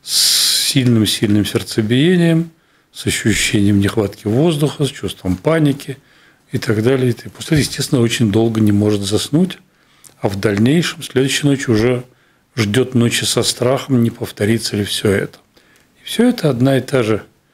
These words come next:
бессонница, только с самыми разными основаниями. И одно из самых распространённых оснований для бессонницы — это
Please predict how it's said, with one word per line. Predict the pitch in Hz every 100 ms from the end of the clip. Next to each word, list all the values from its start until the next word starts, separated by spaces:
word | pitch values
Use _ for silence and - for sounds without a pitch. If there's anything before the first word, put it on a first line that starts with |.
| _ _ _
бессонница, | 113 110 - 180 180 -
только | 123 113
с |
самыми | - 143 139 127 117
разными | 113 104 107
основаниями. | 104 - 113 113 156 170 165 151 151 - _ _ _ _ _ 127
И | 113 110 107 101 - _ _ _
одно | - 110 113 110
из | -
самых | - - 165 160 - - - _ _ _ _ _ _ _ _ -
распространённых | 117 - - 131 117 - 135 135 135 120 104 98
оснований | - - 113 107
для | 104 110 117
бессонницы — | 107 113 - - 208 180 - 143
это | 139 143